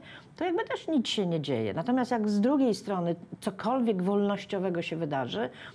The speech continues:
to to jest niezgodne z rozsądkiem, to trzeba uważać, bo tamta strona nas zaatakuje. Nie można już być aż tak rozsądnym. Tamci, to znaczy strona antydemokratyczna, pozwala sobie na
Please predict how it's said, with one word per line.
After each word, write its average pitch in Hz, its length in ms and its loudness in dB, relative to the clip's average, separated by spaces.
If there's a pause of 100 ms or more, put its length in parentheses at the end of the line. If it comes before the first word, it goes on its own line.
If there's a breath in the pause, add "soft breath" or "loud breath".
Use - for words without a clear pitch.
to 175 80 -8
to 190 100 0
jest 180 100 -4
niezgodne 170 420 -2
z 139 40 -8
rozsądkiem, 196 720 -4
to 175 100 -8
trzeba 160 220 -6
uważać, 180 600 -2 (300 loud breath)
bo 170 60 -4
tamta 170 280 -4
strona 175 300 -2
nas 165 200 -2
zaatakuje. 156 600 -2
Nie 208 120 0
można 220 220 2
już 190 120 0
być 175 280 -6
aż - 160 -8
tak 196 240 -2
rozsądnym. 156 720 -4 (400 loud breath)
Tamci, 220 540 -2
to 214 160 -2
znaczy 165 520 -2
strona 165 600 -2 (160)
antydemokratyczna, 180 920 -2 (220)
pozwala 180 360 -2
sobie 185 280 -4
na 175 180 -4